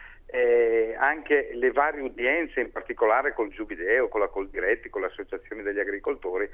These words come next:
c'è sempre una frase, un concetto, un contenuto,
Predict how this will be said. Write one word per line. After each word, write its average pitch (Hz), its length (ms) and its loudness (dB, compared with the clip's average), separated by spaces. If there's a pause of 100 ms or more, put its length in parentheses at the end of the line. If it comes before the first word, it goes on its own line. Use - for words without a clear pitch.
(320)
c'è 185 220 0
sempre 123 520 0
una 135 160 -2
frase, 113 840 0
un 127 160 -8
concetto, 113 760 0
un 123 140 -8
contenuto, 120 880 0